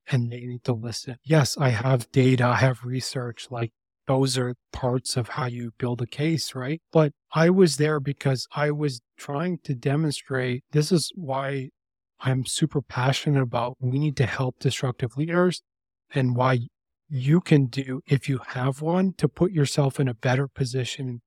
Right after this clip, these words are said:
in life. And then also, I struggled with it too. And that's the big thing, right? The reason I get a little bit upset about the word authentic is I see it kicked around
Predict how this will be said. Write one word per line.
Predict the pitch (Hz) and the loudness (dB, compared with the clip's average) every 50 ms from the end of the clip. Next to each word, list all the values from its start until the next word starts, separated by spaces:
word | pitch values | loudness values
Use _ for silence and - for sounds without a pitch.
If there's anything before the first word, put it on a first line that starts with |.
| _ | _
in | - 147 127 117 113 | -12 -10 -10 -10 -8
life. | 117 120 143 170 196 - _ _ | -4 0 2 2 2 2 _ _
And | - 151 143 | 0 2 4
then | 143 139 139 | 4 6 6
also, | 143 147 156 143 - - 170 151 147 139 - _ _ _ _ _ _ _ _ _ - - | 6 6 4 4 2 0 0 0 0 -2 -6 _ _ _ _ _ _ _ _ _ -2 0
I | 180 185 | 0 0
struggled | 185 - - - 165 156 147 156 143 135 | 0 -2 0 2 2 2 2 -2 -4 0
with | 135 135 131 123 | 2 0 0 0
it | 131 131 _ - | -6 -12 _ -10
too. | - - 147 131 107 104 - _ - | -8 -6 -6 -6 -8 -10 -16 _ 0
And | - 139 139 | 2 4 4
that's | 156 165 170 - - - _ | 6 4 2 2 -2 -10 _
the | - 170 | -4 -4
big | 127 - - 151 156 147 - | -4 0 0 0 0 0 -4
thing, | - - - 151 156 143 120 - _ _ _ - | -14 -2 0 2 2 2 0 -4 _ _ _ -10
right? | 127 127 139 151 175 - - | -8 -6 -6 -6 -8 -6 2
The | - 147 | 2 4
reason | 131 143 160 180 196 170 180 180 165 151 143 151 175 - _ | 4 6 4 4 4 4 4 2 2 0 -2 -6 -8 -10 _
I | - 139 139 | 0 0 0
get | 127 - 156 139 - _ - | 4 2 2 2 2 _ -4
a | - 131 | -4 -2
little | 127 143 147 147 139 | 0 2 2 2 2
bit | 120 - - 139 131 123 127 - - | 0 2 2 2 2 2 -2 -6 -6
upset | - 131 - - - - 143 147 147 | -6 -6 -6 -4 0 2 4 4 4
about | 147 120 - 131 117 - | 4 2 0 -4 -4 -4
the | - 135 | -8 -10
word | 127 131 127 123 127 - _ | -8 -8 -10 -12 -12 -16 _
authentic | - 135 127 - _ - 139 147 165 160 - - 123 117 _ _ _ _ _ | -6 -6 -6 -6 _ -4 -2 0 0 -2 -2 -6 -14 -14 _ _ _ _ _
is | - 143 127 | -2 0 2
I | 151 139 139 | 2 2 2
see | - - - 180 180 | 0 0 0 2 2
it | 185 - _ | 0 0 _
kicked | - 160 151 - - - | -2 -2 -2 -2 -2 -4
around | 151 135 135 127 131 131 131 131 127 127 120 | -4 -2 -2 -6 -6 -6 -6 -4 -4 -4 -6